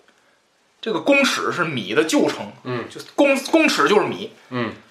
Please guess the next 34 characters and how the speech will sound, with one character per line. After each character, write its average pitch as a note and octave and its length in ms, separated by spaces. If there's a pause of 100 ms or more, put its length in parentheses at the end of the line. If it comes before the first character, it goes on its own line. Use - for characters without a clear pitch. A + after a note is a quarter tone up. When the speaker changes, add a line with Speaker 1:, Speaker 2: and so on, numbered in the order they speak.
Speaker 1:
三 C#4 360
千 D#3+ 240
米， G#2+ 280 (800)
一 F#3+ 160
圈 F#3+ 220
儿， G3+ 220 (140)
Speaker 2:
嗯。 G#2+ 260 (440)
Speaker 1:
跑 A#2 200
四 G#3 240
圈 - 180
儿， G#2 180 (180)
Speaker 2:
嗯。 A2 100 (1000)
Speaker 1:
三 F#3 280
乘 F#3 220
四， - 340
十 - 520
二 G#3+ 200
千 B2+ 240
米 F#2 220
啊， F2+ 140
Speaker 2:
嗯。 G#2 180
Speaker 1:
十 - 220
二 G3 120
千 B2 220
米。 A2 180 (1900)
那 G#3+ 80
么 G3+ 120
咱 A3+ 60
现 B3 80
在 A3 100
说 A3+ 240
一 F#3+ 40
下 D#3+ 120
啊， A2 380